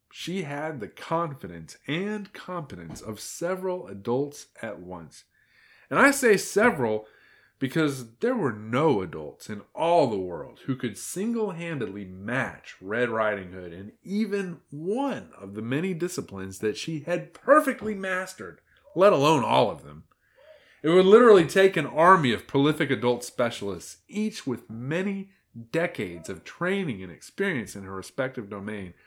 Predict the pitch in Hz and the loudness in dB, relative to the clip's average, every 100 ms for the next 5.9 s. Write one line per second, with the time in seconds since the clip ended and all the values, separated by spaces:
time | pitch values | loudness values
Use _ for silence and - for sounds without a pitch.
0 | _ _ - 180 190 180 139 147 147 233 | _ _ 0 2 2 0 -2 -2 2 6
1 | 285 208 95 - - - - - _ _ | 6 6 0 -8 -20 -20 -20 -20 _ _
2 | - 147 156 147 - - - 147 147 113 | -12 -4 -2 -2 -6 -10 -4 2 2 2
3 | - 113 101 131 131 - 117 117 117 120 | -4 -8 -2 2 0 -2 -4 -2 -2 -4
4 | - 123 240 262 226 - 208 202 190 - | -6 0 0 2 0 4 4 2 -2 -2
5 | 185 185 117 - - 123 214 220 | 4 6 6 0 -8 -6 -6 -6